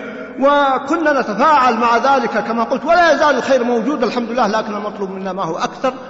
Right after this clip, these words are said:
خاصة في هذه الظروف الصعبة. وأخيرا هذا ابتلاء لا بد من الصبر والتحمل. ثم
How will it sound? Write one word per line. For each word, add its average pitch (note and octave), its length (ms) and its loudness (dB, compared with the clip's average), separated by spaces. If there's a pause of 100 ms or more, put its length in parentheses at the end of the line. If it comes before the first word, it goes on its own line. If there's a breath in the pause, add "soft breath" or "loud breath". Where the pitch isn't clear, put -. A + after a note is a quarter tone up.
خاصة A3+ 320 -2
في G3+ 120 -2
هذه F#3+ 120 0
الظروف F#3+ 400 -4
الصعبة. - 320 -8 (440)
وأخيرا A#3+ 460 0
هذا G#3+ 200 0
ابتلاء G#3 340 0
لا G3+ 80 0
بد F#3+ 200 -4
من F#3 120 -4
الصبر F3 340 -2
والتحمل. A3 600 -2 (460 loud breath)
ثم C4 240 2